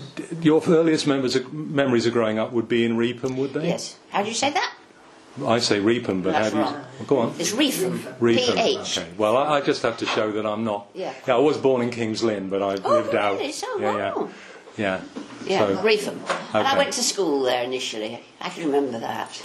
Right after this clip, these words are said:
Speaker 1: Okay. What was that like?
Speaker 2: I had a teacher called Missus Bird, which I thought was quite funny at the time. <laughs> But, uh, I can't remember very much about the school. It was all, must have been quite happy. I wasn't there very long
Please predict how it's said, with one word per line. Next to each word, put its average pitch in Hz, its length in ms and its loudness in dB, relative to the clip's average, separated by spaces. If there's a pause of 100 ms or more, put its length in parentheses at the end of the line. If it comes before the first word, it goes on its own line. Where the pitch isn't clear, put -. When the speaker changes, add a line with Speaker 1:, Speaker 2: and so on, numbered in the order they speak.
(140)
Speaker 1:
Okay. 101 340 0 (120)
What 135 380 2
was 123 160 4
that 113 180 0
like? 95 360 -6 (960)
Speaker 2:
I 233 100 2
had 220 160 -4
a 196 40 -4
teacher - 320 -2
called 156 220 2
Missus 147 300 0
Bird, 123 400 2
which 156 180 -2
I - 20 -8
thought 156 160 -4
was 160 140 -4
quite 175 240 0
funny 240 420 -2
at - 80 0
the - 60 -2
time. - 440 4
<laughs> - 0 -
But, - 220 4
uh, 156 100 6 (760)
I 339 260 2
can't 415 300 2
remember 262 220 2
very 214 180 2
much 208 240 -2
about 196 240 0
the 208 60 -8
school. - 280 -6
It - 60 -2
was 175 140 -6
all, 170 160 0
must 165 160 0
have 170 60 -8
been 185 120 -2
quite 196 200 0
happy. - 300 -4
I 240 40 -6
wasn't 240 260 -6
there 190 100 0
very 170 220 -4
long 170 340 -6